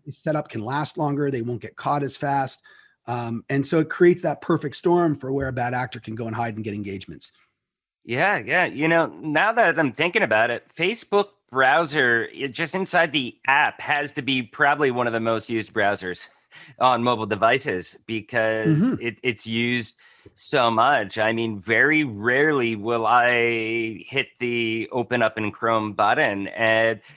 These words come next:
Speaker 2: I would say most times when I'm on my phone and I see the malware, uh, you're absolutely right. It is happening in Facebook. I can't think of one instance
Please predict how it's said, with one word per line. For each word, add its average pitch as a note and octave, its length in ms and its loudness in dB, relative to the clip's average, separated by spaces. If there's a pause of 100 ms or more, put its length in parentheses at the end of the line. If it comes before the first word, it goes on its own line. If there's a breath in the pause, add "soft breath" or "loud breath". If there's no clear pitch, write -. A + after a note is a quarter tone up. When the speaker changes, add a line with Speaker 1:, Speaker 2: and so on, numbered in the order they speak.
(240 soft breath)
Speaker 2:
I D3+ 120 4
would G3 180 2
say D#3+ 220 0
most C3+ 500 2
times D#3+ 460 2
when C3 100 2
I'm C3 160 2
on C#3+ 80 2
my C3+ 140 2
phone C#3 300 0
and B2 100 0
I A#2 80 2
see B2+ 180 -4
the A2+ 100 -4
malware, B2+ 640 2 (200)
uh, A#2+ 100 4
you're B2 200 2
absolutely C3 560 0
right. A2 360 2
It G#2 160 -2
is A2+ 440 -2
happening A2+ 800 -4
in G#2+ 440 -6
Facebook. A2+ 440 -6
I A2 100 0
can't A#2 300 -4
think A#2 200 -4
of A#2 100 -4
one A#2+ 400 0
instance B2 680 0